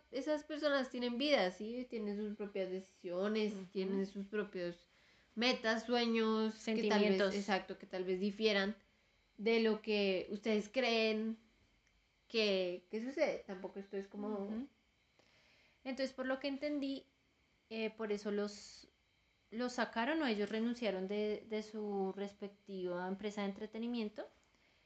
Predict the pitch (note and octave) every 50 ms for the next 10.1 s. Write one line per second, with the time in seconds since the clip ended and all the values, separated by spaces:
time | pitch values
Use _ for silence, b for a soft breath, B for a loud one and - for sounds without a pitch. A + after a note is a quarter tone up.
0 | b b b _ _ _ _ _ - C4+ C4 B3 C4 D#4+ F4 - - _ _ _
1 | _ _ _ _ _ _ - A3+ A3 - A#3 A3+ A3+ - A#3 A#3 A#3 A3+ A#3+ A#3
2 | G3 D#3 D#3 G3 C4+ - - _ _ _ _ _ _ _ _ B3 G#3 G#3+ G3+ G#3
3 | F#3+ F#3 - - G#3+ G#3 G3+ G#3 G#3 F#3 F#3+ G3+ G3 F#3+ F#3+ F#3+ G3 F#3+ F#3+ G#3+
4 | B3 B3 A#3+ A#3+ B3+ B3 A#3 - - G#3+ A3 G#3+ G#3 G3+ G3 G3 - G#3+ A3 C4
5 | D#4+ - _ _ _ _ _ _ _ b b b b b b b b b b b
6 | b _ _ _ _ _ _ _ _ _ _ _ A3 G#3+ A3 A3 G#3+ G#3+ G#3 G#3
7 | G#3 G3+ G3+ G3+ G3 G3+ - - B3+ B3 C#4+ C#4+ D4 D4 - D4 F#4 - - _
8 | _ _ _ _ _ _ _ _ _ _ _ _ _ _ - A#3 A#3+ A3+ - -
9 | A3+ G3+ G#3 G#3 G3 F#3+ F#3+ F#3+ F#3+ G3 A#3 A#3 A3+ G#3+ G3 F3+ F3+ F3 F3 F3
10 | F3 -